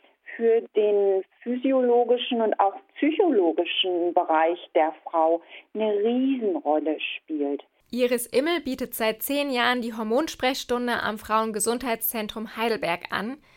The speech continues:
Speaker 2: Wenn sie über Frauen redet, meint sie cis-Frauen, also Menschen, denen bei der Geburt das weibliche Geschlecht zugewiesen wurde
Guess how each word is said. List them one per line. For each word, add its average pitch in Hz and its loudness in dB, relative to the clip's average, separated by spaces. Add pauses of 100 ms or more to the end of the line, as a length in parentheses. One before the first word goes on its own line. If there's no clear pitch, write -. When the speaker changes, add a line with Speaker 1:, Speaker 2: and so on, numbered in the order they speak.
(280)
Speaker 2:
Wenn 240 -2
sie 240 -2
über 220 -2
Frauen 302 2
redet, 277 0 (300)
meint 226 -2
sie 226 -10
cis-Frauen, - -2 (320)
also 220 -2
Menschen, 254 -4
denen 247 0
bei 226 2
der 226 0
Geburt 254 -2
das 226 -4
weibliche 220 -2
Geschlecht 196 -8
zugewiesen 285 -4
wurde 311 0